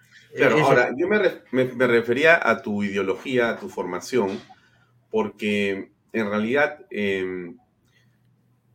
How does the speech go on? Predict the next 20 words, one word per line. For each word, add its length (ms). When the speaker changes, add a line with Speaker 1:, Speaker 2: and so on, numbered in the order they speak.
Speaker 1:
la 220
política 640
contemporánea 840
que 120
trasciende 800
es 200
aquella 720
que 100
tiene 240
basamentos 840
ideológicos. 920
No 200
es 120
Speaker 2:
Sí. 60
Speaker 1:
aquella 440
que 140
se 180
hace 240
producto 880
de 680